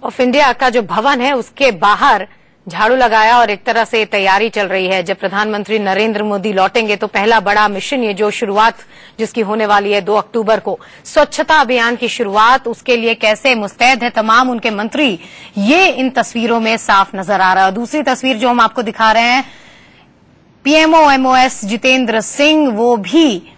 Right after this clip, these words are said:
झाड़ू लगाते हुए नजर आ रहे हैं। ये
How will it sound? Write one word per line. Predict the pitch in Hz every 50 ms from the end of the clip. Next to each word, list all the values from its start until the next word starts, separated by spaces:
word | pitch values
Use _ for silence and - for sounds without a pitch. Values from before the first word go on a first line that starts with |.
| _ _ _ _ _ _ _ _ _ _ _ _ _ _ _ _ _ _ -
झाड़ू | 208 214 220 240 254 277 269
लगाते | 247 220 214 220 226 - 269
हुए | 254 247 233
नजर | 226 220 208 247 247 226
आ | 214 208
रहे | 202 208
हैं। | 214 233
ये | 277 262 233